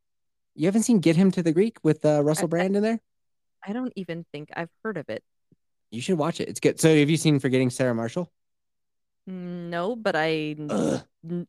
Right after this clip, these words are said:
Speaker 2: I can see the
Speaker 1: <clears throat>
Speaker 2: cover of it in my mind when <laughs> you, when you mention it,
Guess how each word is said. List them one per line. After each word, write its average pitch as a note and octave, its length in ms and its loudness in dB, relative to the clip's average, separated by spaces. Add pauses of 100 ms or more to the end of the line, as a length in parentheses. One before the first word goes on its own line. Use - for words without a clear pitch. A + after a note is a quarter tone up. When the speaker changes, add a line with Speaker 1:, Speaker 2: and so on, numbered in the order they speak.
Speaker 2:
I F3+ 140 4 (100)
can F#3 200 -4
see - 280 -8
the G3 120 -2
Speaker 1:
<clears throat> G3 160 -12
Speaker 2:
cover E3+ 380 -2
of D#3 120 -4
it F#3 180 0
in E3 200 -8
my C#3+ 120 -8
mind C#3 420 -6 (120)
when - 240 -6
<laughs> - 40 -6
you, A3 100 2 (560)
when E3 140 -12
you C#3+ 100 -10
mention C#3+ 360 -6
it, C3+ 160 -8